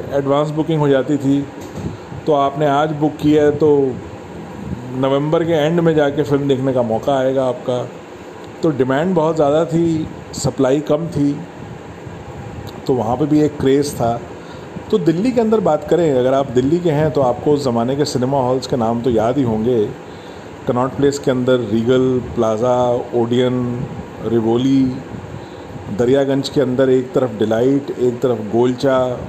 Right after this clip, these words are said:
आगे चांदनी चौक में कुमार, मैजेस्टिक, नोवेल्टी, और आगे आएँ तो, अ, अगर हम बात करें तो पैलेस,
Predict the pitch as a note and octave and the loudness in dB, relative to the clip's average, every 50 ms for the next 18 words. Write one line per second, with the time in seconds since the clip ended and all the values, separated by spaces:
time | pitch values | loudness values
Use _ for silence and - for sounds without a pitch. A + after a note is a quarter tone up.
0 | - - - - A2 A2 A2+ A#2 C#3 C#3 C#3 - B2 A#2 A#2+ C3 B2 - C#3 C3 | -12 -12 -12 -6 -4 -2 0 0 0 0 0 0 -2 -2 -2 -2 0 0 0 0
1 | B2 - B2+ B2+ B2+ A#2+ - - A#2+ A#2 A2+ A2+ A#2 B2 B2+ B2+ B2+ C3 B2 B2 | 0 0 -2 -2 -2 -2 -2 -2 -2 0 0 2 2 2 2 2 2 0 -2 -4
2 | A#2 A2+ A2+ A#2 A2+ G#2+ B2 A#2 - - - D3 - - - - - - - - | -4 -2 -2 0 0 0 0 0 -2 -2 0 0 0 0 -2 -8 -10 -10 -10 -12
3 | - - - - A#2 A2+ A#2 A#2 B2 B2 B2+ B2 - C#3+ C#3 C#3 C#3 C3+ C3 - | -12 -12 -10 -4 -2 0 2 2 2 2 0 0 2 2 4 4 4 2 0 -2
4 | - - - - - - - - - - - - - - - - A#2 A#2+ B2+ C3+ | -6 -10 -12 -14 -14 -14 -14 -12 -12 -12 -10 -12 -12 -12 -6 -2 0 2 2 4
5 | C3+ C3+ C#3 C#3 C#3 C3+ C3 C3 C3+ C#3 C#3 C3 - C#3 B2+ B2 B2 A#2+ A#2+ A2+ | 2 2 2 2 2 2 2 2 2 0 0 0 2 2 2 2 2 0 0 -2
6 | G#2+ G#2+ - - G2 A2 A2 A2 A2 A2 G#2+ G#2+ G#2+ G#2 G2 F#2+ - - - - | -4 -6 -8 -4 -2 0 0 0 2 0 0 0 -2 -2 -4 -8 -10 -12 -12 -12
7 | - - - - A2+ A2+ A#2+ A#2+ B2 B2 A#2 A2+ A2+ A2+ - - C3+ B2+ B2+ B2+ | -14 -12 -10 -8 -4 -4 -2 -2 -2 0 0 0 -2 -2 -2 0 0 2 2 2
8 | B2 A#2+ A2+ G#2+ A2+ A#2+ - - - C3 C3 C3+ C#3+ C#3+ C3+ | 0 0 -2 -4 -4 -6 -6 -2 -2 0 2 2 4 2 2